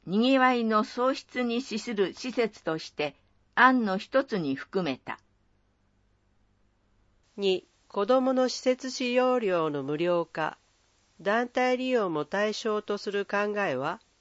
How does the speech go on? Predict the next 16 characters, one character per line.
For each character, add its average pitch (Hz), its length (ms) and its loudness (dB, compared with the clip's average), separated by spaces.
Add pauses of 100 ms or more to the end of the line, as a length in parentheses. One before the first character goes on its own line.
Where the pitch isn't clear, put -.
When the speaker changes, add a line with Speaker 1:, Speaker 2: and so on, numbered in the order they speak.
(1300)
Speaker 1:
市 - 140 -14
長、 190 440 4 (920)
子 226 100 0
ど 277 160 8
も 277 120 4
の 262 140 4
居 220 120 2
場 254 160 4
所 262 140 -2
づ 247 180 -4
く 254 120 -4
り 208 140 2
の 165 140 0
推 208 240 0
進 196 340 -2
や、 165 220 -2